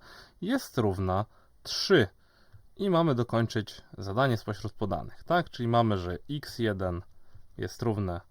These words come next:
minus pięć i mamy wierzchołek funkcji, czyli mamy wierzchołek p i q i mamy informację, że p jest równe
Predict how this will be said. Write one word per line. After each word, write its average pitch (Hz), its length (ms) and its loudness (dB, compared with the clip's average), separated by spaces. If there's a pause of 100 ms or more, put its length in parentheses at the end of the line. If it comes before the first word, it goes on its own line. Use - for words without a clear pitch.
(340)
minus 101 400 -2
pięć 240 480 -4
i 240 140 -2
mamy 214 300 4
wierzchołek 156 540 2
funkcji, - 500 -4
czyli 104 400 -6 (360)
mamy 107 300 2
wierzchołek 147 520 -2
p 110 340 2 (680)
i - 120 -12
q 190 300 0 (340)
i 226 100 -2
mamy 233 240 6
informację, 127 680 2
że 98 300 0 (540)
p 160 260 6 (440)
jest 117 300 -2
równe 95 420 0